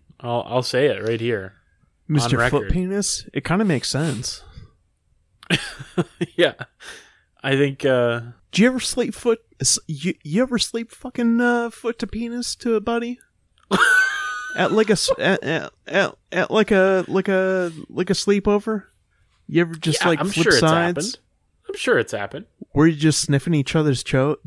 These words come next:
Speaker 2: toes, <laughs> doing the straight man at sixty-nine?
Speaker 1: Well, w-, we could be sniffing each other's chodes, too. I mean, you don't know. Um, <clears throat>
Speaker 2: Depends how short those femurs are. Yeah.
Speaker 1: Oh, um, yeah, I,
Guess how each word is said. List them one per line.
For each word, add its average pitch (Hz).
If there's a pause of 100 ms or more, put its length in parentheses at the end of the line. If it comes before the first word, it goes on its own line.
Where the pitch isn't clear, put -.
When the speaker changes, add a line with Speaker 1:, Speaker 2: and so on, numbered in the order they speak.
(100)
Speaker 2:
toes, 151
<laughs> -
doing -
the 185
straight 131
man 131
at 131
sixty-nine? 127
Speaker 1:
Well, 190
w-, 160
we 165
could 208
be 185
sniffing 135
each 123
other's 123
chodes, 110
too. 131
I 101
mean, 110
you 113
don't 131
know. 101 (600)
Um, 135 (300)
<clears throat> 220 (540)
Speaker 2:
Depends 151
how 107
short -
those 98
femurs 117
are. - (180)
Yeah. 131
Speaker 1:
Oh, 131
um, 120 (340)
yeah, 214
I, -